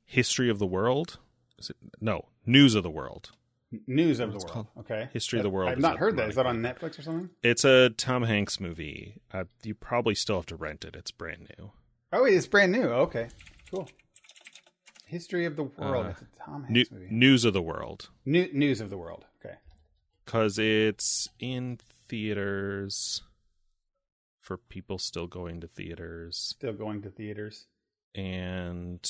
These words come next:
Speaker 2: Wow, there's,
Speaker 1: let me
Speaker 2: there are
Speaker 1: check.
Speaker 2: shows in the theaters still that are new besides Monster Warner Hunter.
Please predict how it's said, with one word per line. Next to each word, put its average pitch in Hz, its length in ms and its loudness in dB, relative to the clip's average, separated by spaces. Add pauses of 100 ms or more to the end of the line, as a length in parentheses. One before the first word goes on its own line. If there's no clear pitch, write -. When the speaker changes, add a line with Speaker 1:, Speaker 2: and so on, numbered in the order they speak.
(1400)
Speaker 2:
Wow, 156 240 2
there's, 139 260 0
Speaker 1:
let - 60 -14
me 139 60 0
Speaker 2:
there 131 80 2
are 143 100 4
Speaker 1:
check. - 100 -4
Speaker 2:
shows 170 360 0
in 127 160 -8
the 123 80 -6
theaters 143 480 -6
still 113 320 -10
that 107 100 -10
are 110 80 -6
new 120 220 -8 (240)
besides 113 460 -8 (280)
Monster 107 360 -8
Warner 95 260 -12 (140)
Hunter. - 280 -16